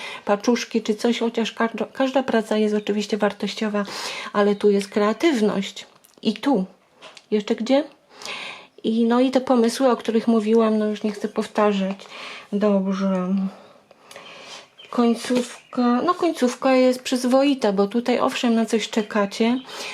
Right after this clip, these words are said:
ale wy tutaj dostrzegacie potencjały, które się do was zbliżają, jakieś nowe już potencjały, bo tam wcześniej mówiłam, że,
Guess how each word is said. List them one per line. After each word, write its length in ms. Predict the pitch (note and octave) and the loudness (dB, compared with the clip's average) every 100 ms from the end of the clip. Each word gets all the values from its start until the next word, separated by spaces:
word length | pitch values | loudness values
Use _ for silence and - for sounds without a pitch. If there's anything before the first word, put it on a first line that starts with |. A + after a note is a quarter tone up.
| A3+ | -4
ale 220 | A3 A3 | 2 2
wy 160 | G#3+ B3+ | 4 2
tutaj 280 | D4 D4 C4+ | 0 0 0
dostrzegacie 640 | B3 - A#3+ G#3 A3+ A3+ | 0 0 0 2 0 0
potencjały, 640 | A#3 A3 G#3+ G#3 - A#3+ B3 | -2 -2 0 0 2 2 0
które 280 | - A3 | 0 -2
się 140 | G3+ G#3+ | 0 0
do 120 | G#3 | 2
was 160 | G#3 G3+ | 2 0
zbliżają, 760 | F#3+ G3+ G3+ G#3 G3+ G3 G3+ | 0 0 2 2 2 2 2
jakieś 280 | G#3+ B3 - | 0 -2 2
nowe 400 | E4 F4 B3+ G3+ | 4 4 4 2
już 240 | F#3+ F#3+ | 2 -2
potencjały, 600 | - G3+ G3+ G3 G#3 G3+ G#3 | -8 -4 -2 0 2 4 4
bo 100 | G#3 | 4
tam 120 | G#3+ | 0
wcześniej 340 | G#3 A#3 A#3+ | 0 0 4
mówiłam, 400 | A#3 B3 B3+ A3 | 4 4 4 4
że, 120 | G3+ | 2